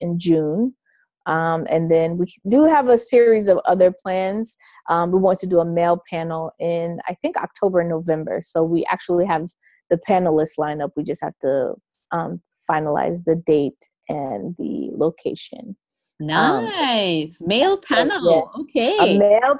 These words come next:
Speaker 1: panel,
Speaker 2: Men
Speaker 1: yeah,
Speaker 2: speak. It's so
Speaker 1: yeah.
Speaker 2: nice when the men speak because they hardly ever speak. <laughs>
Speaker 1: I know. So we're putting them on the spot, putting them on the spot. There are a lot of great men who are in the culture
Speaker 2: Doing great
Speaker 1: and
Speaker 2: things.
Speaker 1: they have doing great things as well. So I really want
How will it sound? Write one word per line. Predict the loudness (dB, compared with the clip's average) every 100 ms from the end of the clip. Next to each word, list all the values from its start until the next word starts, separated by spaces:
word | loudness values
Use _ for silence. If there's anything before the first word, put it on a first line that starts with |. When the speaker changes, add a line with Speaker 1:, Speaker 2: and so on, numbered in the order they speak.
| 2
Speaker 1:
panel, | 4 4 6
Speaker 2:
Men | 4 6
Speaker 1:
yeah, | 6 6 6 6 4
Speaker 2:
speak. | 2 2 -2
It's | 2 4
so | 6
Speaker 1:
yeah. | 6 6
Speaker 2:
nice | 4 -2 -6
when | -4 -4
the |
men | -4 -4 -4
speak | -6 -6 -6
because | -6 -6 -4 -6
they | -2
hardly | -2 -2 -4 -8
ever | -8
speak. | -10 _ -14 -14 -16 -14
<laughs> | 2
Speaker 1:
I | 2 4 2 2
know. | 2 4 6 4 2
So | 0
we're | 2 0 0
putting | 0 0
them | -2
on | -4 -4
the | -6
spot, | -4 0 2 2 0 -4
putting | -4 -4
them | -4
on | -4
the | -4
spot. | -6 -2 0 2
There | 2 4
are |
a | 6
lot | 4 4
of | 2
great | 2 2 0
men | 0 0 0 -4 -4
who | -2 0 0
are | 0 2 2 0 -2
in | -2 2 2
the | 0
culture | 0 0 0 -2 0 2 0 -2 _ _ _ -6
Speaker 2:
Doing | -2
great | 0
Speaker 1:
and | 0 0 -2
Speaker 2:
things. | -6 -10 -4 0
Speaker 1:
they | 2
have | 4 2 4
doing | 4 4 0
great | 0 -2 -2
things | -4 -2
as | -4 -4 0
well. | 2 0
So | -2 -4
I |
really | 0 2 4 4
want | 2 -2 -4